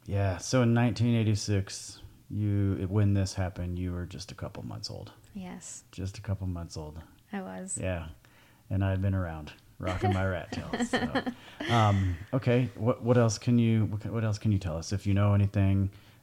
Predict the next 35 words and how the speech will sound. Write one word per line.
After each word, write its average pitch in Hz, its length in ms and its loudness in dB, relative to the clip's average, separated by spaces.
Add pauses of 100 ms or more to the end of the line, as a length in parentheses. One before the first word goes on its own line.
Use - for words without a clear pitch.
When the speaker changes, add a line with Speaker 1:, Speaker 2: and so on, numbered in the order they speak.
Speaker 1:
um, 90 600 -2
when 98 140 0
you're 92 100 2
listening 98 380 2
to 98 60 2
this, 95 280 0 (540)
what's 98 180 -6
the 101 40 -2
number? 76 320 -8 (120)
Speaker 2:
Yeah. 190 420 2
So 220 420 4
if 240 260 0
you 277 100 0
do 262 140 0
have 254 260 6
any 226 260 2
information 214 480 0
at 196 100 2
all, 190 220 4
no 208 120 2
matter 196 280 2
how 202 160 2
small 190 400 -4
you 196 120 -2
might 196 220 -2
think 202 200 -2
it 190 100 -2
is, 190 360 0 (320)
please 254 420 0
reach 220 220 2
out 202 180 4
to 214 100 -2
Denver 196 360 -2
Crime 185 300 -4
Stoppers 247 580 0